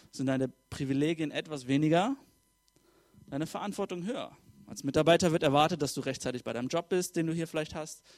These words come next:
dass du gut über die Gemeinde redest, dass vielleicht Streitigkeiten nicht offen ausgetragen werden, sondern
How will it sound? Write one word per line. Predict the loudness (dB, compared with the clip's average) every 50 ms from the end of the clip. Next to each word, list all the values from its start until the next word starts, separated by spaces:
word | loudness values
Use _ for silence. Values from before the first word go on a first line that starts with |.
| -20 _ _ _ _ _
dass | -8 -6 -6
du | -4 -4 -6 -6 -8 -10 _ _ _ -20 _ -20 _ -20 -10
gut | -6 -4 -2 0
über | 2 2 4
die | 4 4
Gemeinde | 4 4 4 4 4 4 6 8
redest, | 8 8 10 8 6 4 2 -2 -6 -10 -14 _ _ _
dass | -8 -6 -6 -4 -6 -6 -8 -10 _ _ _ _
vielleicht | -4 -4 -2 -2 -4
Streitigkeiten | -4 -2 0 0 0 -2 -2 -4 -4 -6 -6 -4 -2 -2
nicht | -2 -2 -2 4
offen | 6 6 8 8 6 4
ausgetragen | 4 -2 -4 -8 -6 -2 0 0 2 4 4
werden, | 4 4 4 2
sondern | 0 0 -2 -2 -2 -4 -6 -8 -10